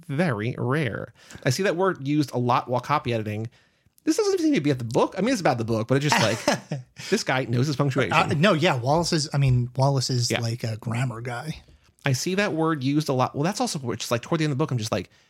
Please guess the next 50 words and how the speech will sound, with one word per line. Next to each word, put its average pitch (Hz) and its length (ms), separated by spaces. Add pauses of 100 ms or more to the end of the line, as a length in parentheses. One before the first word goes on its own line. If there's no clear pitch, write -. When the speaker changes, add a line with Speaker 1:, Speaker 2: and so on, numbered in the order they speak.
(240)
Speaker 1:
"You're 202 120
misspelling 147 460
shit," - 220
but, 78 100
like, 107 180
that's 127 180
clearly 175 380
by 120 220
Speaker 2:
Yeah, 117 60
Speaker 1:
design. 110 680
Speaker 2:
right. 113 220 (360)
Especially 143 380
in, 127 240
in 120 220
the 113 180 (320)
Randy 113 240
Lenz 110 260
section. - 400 (100)
Speaker 1:
When 151 280
he 156 140
talks 170 360
about 156 300
how 127 320
there 127 160
was 120 160
the 123 80
guy, 123 500
I - 40
don't 117 160
remember 127 240
his 117 120
name, 117 180
but 110 100
the 117 80
guy 117 240
that, 123 300 (280)
the 127 200
only 156 320
real 131 440
actor 110 440
that 107 140
James 117 420
used 110 220
in 110 100
his 107 120
things. - 480
Wolcott, 135 460
maybe, 180 280
or 170 60
something? 165 540